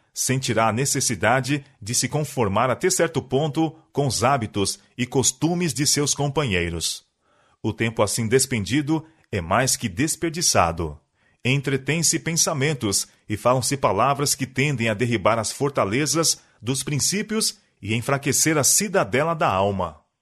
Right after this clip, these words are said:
A esposa, para cuja obtenção Sansão transgredira o mandado de Deus, mostrara-se traidora a seu esposo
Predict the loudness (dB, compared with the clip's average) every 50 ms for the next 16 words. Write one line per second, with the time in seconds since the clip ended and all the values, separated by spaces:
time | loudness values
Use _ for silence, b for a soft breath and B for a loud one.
0 | _ _ _ _ b b b b 2 2 2 0 -2 0 2 2 2 4 2 2
1 | 0 0 -4 _ _ _ -4 -2 0 0 0 -2 -2 0 0 2 2 2 2 2
2 | 0 -2 -2 0 0 2 2 2 2 0 0 -2 b b b b -4 -2 0 0
3 | 0 0 0 0 0 0 0 0 0 0 0 0 0 0 0 -2 0 0 0 0
4 | 0 0 2 2 4 4 4 2 0 -2 -2 -2 0 2 2 2 2 2 2 0
5 | -2 -4 b b b b b -2 0 0 2 0 -2 -2 0 0 0 2 0 0
6 | 0 -2 -2 -2 -2 -2 0 0 0 0 0 0 2 2 2 2 2 0 2 2
7 | 2 2 0 -2 -2 0 0 0 0 0 0 0 -2